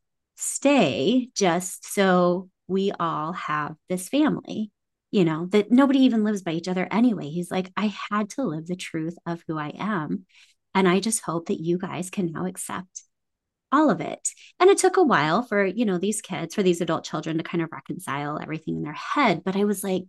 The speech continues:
"Damn." And he's, you know, he, I think he's, like, in his, like, late sixties or seventies, you know, early seventies. And he's still just like, "I have to follow the truth of who I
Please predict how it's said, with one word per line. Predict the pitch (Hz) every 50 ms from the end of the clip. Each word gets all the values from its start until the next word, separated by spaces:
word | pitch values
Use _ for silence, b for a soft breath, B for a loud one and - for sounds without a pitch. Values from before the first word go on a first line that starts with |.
| -
"Damn." | - 262 277 262 202 170 180 180 B B B B B B -
And | - 240 233
he's, | 226 302 330 349 370 311 262 -
you | 262 262 247
know, | 196 180 185
he, | 196 196 - 277
I | -
think | 240 294 277
he's, | 294 262 254
like, | 226 220 214
in | 190
his, | 180 170 175
like, | 180 170 170 165 - -
late | 165 165 - -
sixties | - - - 170 175 - - - 196 180 175
or | 165 156
seventies, | - - 190 208 220 220 196 170 - - -
you | 202 214 208
know, | 185
early | - 180 190 202 202
seventies. | 196 - 294 311 285 208 185 165 156
And | 175 170 180
he's | 202 233 233 220 -
still | - - 339 359 349 285
just | - 196 175 - -
like, | 180 175 160 - _ B B B B B B B _ _ -
"I | - 185 180 180 175 175 196 185 185
have | - 208 175 165 160
to | - 185
follow | 185 185 165 165 160 160 165
the | 175 175
truth | - - - - 175 -
of | 180 185
who | 165 175 160
I | 156 143 151